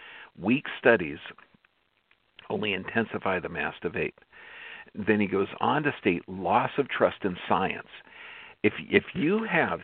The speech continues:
think of this, if you have a loss in trust of science today, is that valid? Absolutely. You got the, you've got the entire world's economy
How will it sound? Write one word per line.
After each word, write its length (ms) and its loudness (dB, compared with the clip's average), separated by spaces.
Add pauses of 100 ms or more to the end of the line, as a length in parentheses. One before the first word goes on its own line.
think 140 2
of 60 0
this, 120 -6 (280)
if 220 2
you 240 0
have 240 6
a 40 6
loss 600 2
in 140 -6
trust 360 2
of 80 0 (140)
science 380 4 (100)
today, 480 0 (680)
is 260 10
that 280 2
valid? 440 0 (100)
Absolutely. 840 0 (420)
You 100 -2
got 160 2
the, 160 -2 (280)
you've 160 2
got 320 8 (520)
the 100 4
entire 600 4
world's 480 2
economy 680 -4